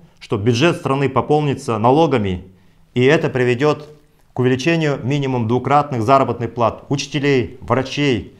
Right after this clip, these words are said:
резко поднимутся пенсии, у государства будут мощнейшие ресурсы – что минимум около тридцати миллиардов долларов эта политическая верхушка крадет у нас. Вы видите, у них никаких ориентиров нет в жизни, кроме как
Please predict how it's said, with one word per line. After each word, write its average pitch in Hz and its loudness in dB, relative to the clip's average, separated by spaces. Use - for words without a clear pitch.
резко 143 0
поднимутся 135 -2
пенсии, 123 -2
у 110 -8
государства 120 -2
будут 127 -2
мощнейшие 127 -2
ресурсы – 120 -2
что - -6
минимум 175 4
около 160 4
тридцати 151 0
миллиардов 143 4
долларов 160 2
эта 139 -2
политическая 139 -2
верхушка 127 0
крадет 156 6
у 139 2
нас. 107 0
Вы 107 -2
видите, 143 -2
у 139 -2
них 143 -2
никаких 151 0
ориентиров 139 0
нет 139 0
в 101 -6
жизни, 143 0
кроме 143 -2
как 139 0